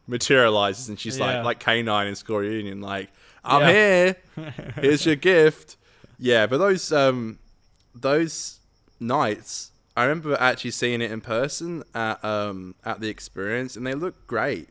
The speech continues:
Speaker 1: but they're
Speaker 2: Did
Speaker 1: just
Speaker 2: you
Speaker 1: like, they're
Speaker 2: stroke
Speaker 1: not
Speaker 2: it like you did Peter?
Speaker 1: I didn't stroke it, no. I don't think I stroked anything.
Speaker 2: You stroked
Speaker 1: Yeah,
Speaker 2: Peter?
Speaker 1: except, except Peter, except Peter's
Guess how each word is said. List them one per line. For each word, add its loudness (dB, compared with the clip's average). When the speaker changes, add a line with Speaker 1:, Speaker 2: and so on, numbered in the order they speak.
Speaker 1:
but -10
they're -2
Speaker 2:
Did -8
Speaker 1:
just -2
Speaker 2:
you -2
Speaker 1:
like, -6
they're -2
Speaker 2:
stroke -2
Speaker 1:
not -4
Speaker 2:
it -4
like -8
you -12
did -10
Peter? -6
Speaker 1:
I 2
didn't 0
stroke -6
it, -6
no. -6
I -4
don't -4
think -8
I -4
stroked -8
anything. -8
Speaker 2:
You -10
stroked 0
Speaker 1:
Yeah, -4
Speaker 2:
Peter? 0
Speaker 1:
except, -4
except -6
Peter, -4
except -4
Peter's -14